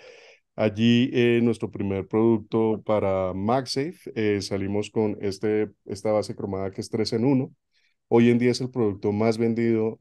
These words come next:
a nivel mundial de, de Belkin. En esta base cromada ya teníamos un producto que involucraba la tecnología MagSafe, aquí el cargador para el Apple Watch y en la parte de abajo, pues, podía po-, puedo poner mis AirPods, puedo cargar todo el ecosistema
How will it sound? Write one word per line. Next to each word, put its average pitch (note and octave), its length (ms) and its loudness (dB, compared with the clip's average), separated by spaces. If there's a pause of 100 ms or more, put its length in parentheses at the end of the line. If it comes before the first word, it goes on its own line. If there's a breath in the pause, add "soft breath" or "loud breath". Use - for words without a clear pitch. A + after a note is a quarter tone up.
a G#2+ 140 -6
nivel G2 200 -2
mundial G2+ 440 -2
de, G2+ 240 -2
de G2 160 -4
Belkin. A2+ 500 0 (480)
En G#2+ 140 -2
esta G#2 260 0
base G#2+ 340 0
cromada G#2 300 -2
ya G#2+ 140 0
teníamos A2 360 -2
un G#2 100 -6
producto G#2 340 -2
que G#2+ 100 -6
involucraba F#2+ 540 -2
la F#2 140 -4
tecnología F#2+ 500 -2
MagSafe, D#3 480 -2 (600)
aquí G#2+ 540 -2
el A2 160 -2
cargador G2 540 0
para F#2+ 180 -2
el G2 60 -2
Apple A2 220 0
Watch D#3+ 360 -2
y A2 300 0
en G2+ 100 0
la G2 100 0
parte G2+ 280 -2
de A2+ 40 4
abajo, G#2 300 0
pues, A2+ 160 -6
podía F#2+ 300 -2
po-, G2+ 260 -6
puedo A2 260 2
poner G2 260 -2
mis G2 380 -4
AirPods, A2 480 0
puedo G#2+ 200 -2
cargar G2 320 -4
todo A2+ 220 2
el B2 80 0
ecosistema A2 680 -6